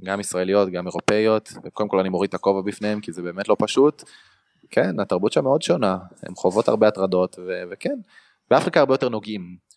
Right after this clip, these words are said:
כשמישהו מדבר עם מישהו, הרבה פעמים מתחיל לגעת בו, וזה נורמלי וטבעי שם, ובתחבורה ציבורית, יושבים אחד על השני, וזה בסדר, וזה טבעי ונורמלי שם. אז ב-, לפי ההגדרות שלנו, כן, זה מאוד מטריד. אם, אה, אנשים בארץ היו מתנהגים כמו שמתנהגים באפריקה, זה כנראה לא היה עובר חלק.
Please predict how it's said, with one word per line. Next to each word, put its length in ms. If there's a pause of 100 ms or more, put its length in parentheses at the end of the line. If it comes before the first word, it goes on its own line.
(140)
כשמישהו 300
מדבר 240
עם 60
מישהו, 180
הרבה 120
פעמים 200
מתחיל 260
לגעת 300
בו, 200
וזה 120
נורמלי 380
וטבעי 320
שם, 340
ובתחבורה 500
ציבורית, 480
יושבים 280
אחד 180
על 80
השני, 300
וזה 160
בסדר, 280
וזה 160
טבעי 240
ונורמלי 400
שם. 160 (500)
אז 380
ב-, 120
לפי 280
ההגדרות 280
שלנו, 300
כן, 200
זה 100
מאוד 220
מטריד. 400
אם, 120
אה, 300
אנשים 540
בארץ 340
היו 100
מתנהגים 500
כמו 440
שמתנהגים 460
באפריקה, 440
זה 100
כנראה 260
לא 120
היה 80
עובר 200
חלק. 340